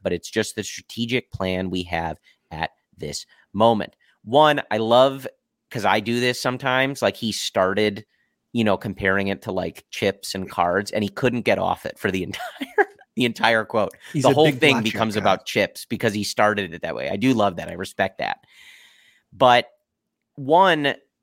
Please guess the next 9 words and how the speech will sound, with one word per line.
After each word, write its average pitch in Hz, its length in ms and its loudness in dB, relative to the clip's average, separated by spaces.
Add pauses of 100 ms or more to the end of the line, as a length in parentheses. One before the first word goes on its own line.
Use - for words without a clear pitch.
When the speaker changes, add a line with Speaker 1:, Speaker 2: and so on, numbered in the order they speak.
Speaker 1:
I 127 140 4
would 127 220 -2
caution, 95 840 -2 (600)
and 117 140 0
this 139 160 -2
is 127 140 -8
similar 180 360 0
to 147 160 2
other, 120 240 2